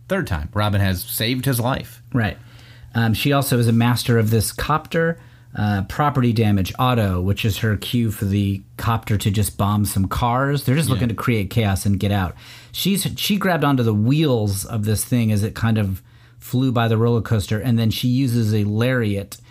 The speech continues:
Speaker 2: to lasso Batman and somehow pull him up. It
Speaker 1: I mean, I couldn't lasso anyone.
Speaker 2: No.
Speaker 1: I couldn't tie a good knot. Even
Speaker 2: Oh.
Speaker 1: if I could lasso somebody, if I threw the rope around you, Will, it would untie.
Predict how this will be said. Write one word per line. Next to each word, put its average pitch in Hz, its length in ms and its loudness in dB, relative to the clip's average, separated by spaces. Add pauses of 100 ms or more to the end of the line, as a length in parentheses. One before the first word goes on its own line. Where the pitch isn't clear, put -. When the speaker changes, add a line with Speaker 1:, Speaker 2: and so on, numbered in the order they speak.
(220)
Speaker 2:
to 110 240 0
lasso 110 680 0
Batman 101 600 -2
and 98 360 -2
somehow 147 420 -2
pull 156 260 -2
him 151 200 0
up. - 160 -2
It - 100 -6 (100)
Speaker 1:
I 135 40 -4
mean, 135 200 -2 (160)
I 143 100 -2
couldn't 165 360 -2 (480)
lasso 98 560 -2
anyone. 90 540 -2 (160)
Speaker 2:
No. 131 120 0
Speaker 1:
I 113 80 -2
couldn't 156 300 -2
tie 151 260 -2
a 143 60 -2
good 123 240 0
knot. 107 460 -2 (760)
Even 247 200 0
Speaker 2:
Oh. - 20 -2
Speaker 1:
if 220 60 0
I 208 80 0
could 165 160 0
lasso 170 340 -2
somebody, 107 400 0
if 107 140 -4
I 123 60 2
threw 160 200 0
the 139 100 0
rope 131 240 0
around 107 300 0
you, 107 100 0
Will, 101 300 0 (100)
it 160 60 0
would 165 120 2
untie. 120 520 -2